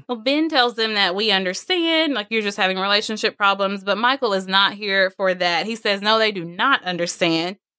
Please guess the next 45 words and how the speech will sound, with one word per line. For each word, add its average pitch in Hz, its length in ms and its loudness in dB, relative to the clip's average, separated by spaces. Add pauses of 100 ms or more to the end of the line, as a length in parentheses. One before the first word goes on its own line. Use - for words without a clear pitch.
(140)
And, 214 260 2
of 202 100 -8
course, 233 280 0
he 226 100 -8
goes 190 380 0 (100)
for 175 340 2
the 190 120 -8
drama 165 400 0
because 180 320 -6
it's - 100 -14
Michael. 165 300 -8 (360)
He's 262 200 0
mad 247 240 2
that 254 120 2
they 226 140 0
didn't 202 240 -2
tell 285 240 2
him. 262 320 0
He's 220 320 -4
upset 233 460 2
that 202 120 -2
they 185 160 2
lied 196 520 0
and 185 420 0 (220)
pretended. 202 800 0 (520)
Lindsay 240 520 2
calmly 226 460 2
says, 196 380 0
"We 226 140 -8
made 214 220 2
a 214 40 -4
wrong 202 240 0
decision 190 460 0
by 175 120 0
not 175 220 2
telling 302 320 2
you, 214 200 -2
but 180 380 0 (260)
we've 202 180 0
been 175 120 2
under 165 380 2
a 180 100 0
lot 156 240 2
of 170 120 -2
stress." 208 520 -2